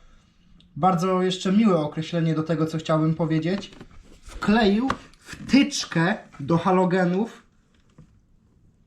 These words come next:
na klej na gorąco. No, nie wiem, kto to robił naprawdę, ale współczu-,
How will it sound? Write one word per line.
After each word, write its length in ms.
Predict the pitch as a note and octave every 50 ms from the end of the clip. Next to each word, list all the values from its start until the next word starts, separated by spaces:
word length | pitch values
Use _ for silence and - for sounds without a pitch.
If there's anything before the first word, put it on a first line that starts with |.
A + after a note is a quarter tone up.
| _ -
na 180 | E3+ G3+ B3 B3
klej 440 | B3 - - C4+ B3 A#3 A3+ A3 A3
na 140 | A3+ A#3 A3+
gorąco. 680 | G#3 B3+ B3+ C4 A#3+ A3 F#3 - - - B2+ B2 - - _ _ _ _ _ _ _ _ _ _ _ _ _ _ _ _ _ _ _ _ _ - - _ _ _ _ - - _ _ _ _ _ _ -
No, 320 | E3 F#3+ G#3+ G#3 - - - _ _ _ _ _ _ _ _ _ _ _ _ _ _ _ _ _ _ _ _ _ - -
nie 160 | F#3+ A#3 A#3
wiem, 240 | A3 G3+ F#3+ F3+ E3 - - -
kto 200 | - - A3 G#3
to 180 | - G#3 G3
robił 380 | G3+ G3 G3 - - G#3+ A#3 A3
naprawdę, 680 | G#3 G3 - - F#3+ F#3 F3 F3 D#3+ D#3+ G3+ A3+ C4 - - - - - - - - - - - - - - - - - - - - - - - - - - - - _ _ _ -
ale 640 | D#3+ F3+ F#3+ F#3+ G3 G3 G3 G3+ G3 G3 G3 F#3+ - - _ _ _ _ _ _ _ _ _ _ _ _ _ _ - - - - _ _ _ _ _ _ _ _ _ _ _ _ _ -
współczu-, 380 | - - - - A3 G#3 -